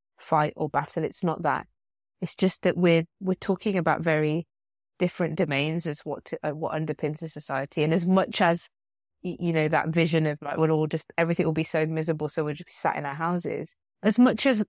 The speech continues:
as that is true, we also know it isn't, right? I loved, I loved a good, like, as a fairly privileged, able-bodied person in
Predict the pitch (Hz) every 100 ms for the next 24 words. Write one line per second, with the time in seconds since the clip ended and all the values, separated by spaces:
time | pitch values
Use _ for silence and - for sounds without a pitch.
0 | - 190 190 170 - 180 - 202 160 -
1 | 175 _ _ _ _ _ _ 196 220 254
2 | - 269 226 202 175 175 202 190 - -
3 | 160 175 _ - - 220 226 185 180 -
4 | - - 185 196 190 180 190 175 175 160
5 | - 165 160 - 175 180 _ _ - -
6 | 185 170 175 - 170 165 156 156 _ -
7 | 160 160 156 156 156 151 151 151 151 151
8 | - _ _ _ _ _ 170 160 156